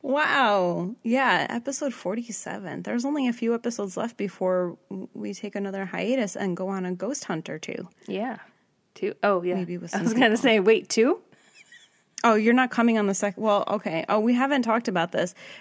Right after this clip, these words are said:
Speaker 1: It, it's kinda, well, so we, we were contacted by a, a se-, it's kind of a private residence,
Speaker 2: Mm-hmm.
Speaker 1: but it's also an Airbnb, so I don't wanna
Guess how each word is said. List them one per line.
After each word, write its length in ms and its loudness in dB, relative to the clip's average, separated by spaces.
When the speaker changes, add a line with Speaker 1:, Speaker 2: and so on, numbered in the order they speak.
Speaker 1:
It, 200 0
it's 120 -16
kinda, 400 0
well, 340 -2
so 500 2
we, 220 0
we 180 0
were 140 0
contacted 680 0
by 200 -2
a, 340 -6
a 40 -20
se-, 340 -12
it's 120 -16
kind 280 -8
of 80 -8
a 60 -6
private 340 -8
residence, 760 -4
Speaker 2:
Mm-hmm. 200 4
Speaker 1:
but 80 -2
it's 160 -4
also 200 -4
an 100 -4
Airbnb, 760 -4
so 480 -6
I 80 -10
don't 140 -6
wanna 340 -6